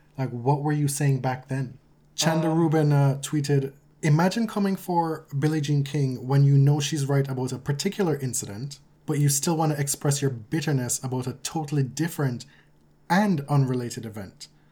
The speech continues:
Speaker 1: Fortunately for the women's tour, B J K never listened to men telling her to be quiet." <laughs> At Stu Fraser, shake my head.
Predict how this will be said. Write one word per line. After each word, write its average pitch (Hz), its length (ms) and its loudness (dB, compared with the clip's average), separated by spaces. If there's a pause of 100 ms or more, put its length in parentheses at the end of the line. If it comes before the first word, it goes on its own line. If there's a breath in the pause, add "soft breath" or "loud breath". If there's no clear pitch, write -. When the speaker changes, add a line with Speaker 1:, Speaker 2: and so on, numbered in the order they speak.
(400 soft breath)
Speaker 1:
Fortunately 175 580 -2
for 156 160 0
the 147 80 4
women's 143 380 2
tour, 123 420 -2 (540 soft breath)
B 139 140 0
J 139 200 2
K 123 520 -4 (420 soft breath)
never 139 480 0
listened 113 520 -4
to 131 100 -4
men 120 260 -4
telling 117 340 -8
her 113 140 -10
to 104 120 -14
be 110 180 -12
quiet." - 760 -10
<laughs> - 1300 -6
At 165 200 0
Stu - 320 -2
Fraser, 123 520 -4 (280 loud breath)
shake 139 380 -4
my 117 100 -6
head. 107 240 -10